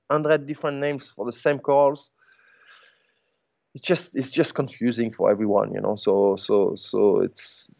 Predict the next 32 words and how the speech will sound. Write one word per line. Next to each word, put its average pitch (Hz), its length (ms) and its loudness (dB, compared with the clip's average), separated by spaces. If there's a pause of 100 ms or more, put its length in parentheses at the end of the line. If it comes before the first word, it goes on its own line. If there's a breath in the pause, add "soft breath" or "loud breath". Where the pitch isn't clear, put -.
(500)
yeah, 104 320 8
I 113 80 8
don't 131 180 2
think 117 180 0
it's, 110 180 -4
it's 101 200 -2
a 104 40 -6
good 95 220 -4
thing, 98 220 0
you 92 100 -2
know. 104 280 4
At, - 320 0
at 117 120 2
the 131 80 6
end 147 100 6
of 135 100 6
the 131 80 0
day, 143 160 4
it's 131 80 2
just 139 240 -4
make 131 160 0
the 123 120 2
market 120 380 0
very, 123 460 -2
very, 117 400 0
very 104 300 0
confusing, 101 640 -6
you - 100 -8
know. 101 240 2
And, 95 200 0 (540 soft breath)
and 123 400 2 (400)
yeah, 160 340 8